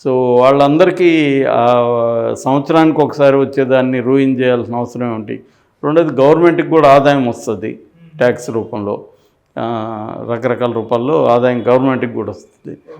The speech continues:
So దీన్నంతా వదులుకునేదానికి ఏ గవర్నమెంట్ రెడీగా ఉండదు. ఎందుకంటే already గవర్నమెంట్స్ అప్పుల్లో మునిగిపోయినాయి పథకాలు. ఇప్పుడు కాంగ్రెస్ ముందు ఆ చ-, పెద్ద ఛాలెంజ్ ఉంది. అలాంటి ఛాలెంజ్ ఉన్నప్పుడు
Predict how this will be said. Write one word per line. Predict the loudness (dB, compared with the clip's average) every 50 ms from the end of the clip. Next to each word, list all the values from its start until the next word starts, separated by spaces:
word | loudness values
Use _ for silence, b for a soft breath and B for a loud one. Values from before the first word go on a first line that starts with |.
| -20 _ -6 -4
So | -4 -2 0
దీన్నంతా | 0 0 2 2 0 0 0 2 2
వదులుకునేదానికి | 2 2 2 2 0 -2 -2 -2 -2 0 0 0 0 -2 -2 -2 -2 -2
ఏ | -2 0
గవర్నమెంట్ | 2 2 2 2 2 0 -2 -4 -2 -4 -2 -2 -2 -2 0 0
రెడీగా | 0 2 0 0 0
ఉండదు. | 0 -2 -4 -6 -8 -8
ఎందుకంటే | -8 -6 -6 -4 -4 -2 0 2
already | 4 6 6 6 4 2 2 0 0 0 2
గవర్నమెంట్స్ | 2 2 2 2 0 -2 -4 -6 -6 -6 -6 -4 -4 -4 -6 B B B B B B _ -6
అప్పుల్లో | -4 -2 0 2 4 4 4
మునిగిపోయినాయి | 4 4 4 2 2 0 0 0 0 0 -2 -4
పథకాలు. | -4 -2 -2 0 0 0 0 -2 -2 -2
ఇప్పుడు | -6 -8 -10 -10
కాంగ్రెస్ | -6 -2 -2 0 2 2 0 0 0 -2
ముందు | -2 0 2 2
ఆ | 2
చ-, | 2 0 -4 -10 -12 -6 -6
పెద్ద | -4 -2 0 0
ఛాలెంజ్ | 0 0 0 2 4 4 6 4 4 2 0
ఉంది. | -2 -4 -6 -8 -10 -12 -14 b b b b b b _ -6
అలాంటి | -4 -2 0 0 0 -2 -4 0 2 4
ఛాలెంజ్ | 6 6 6 4 2 2
ఉన్నప్పుడు | 0 0 0 0 -2 -2 -4 -4 -4 -4 -4 -6 -8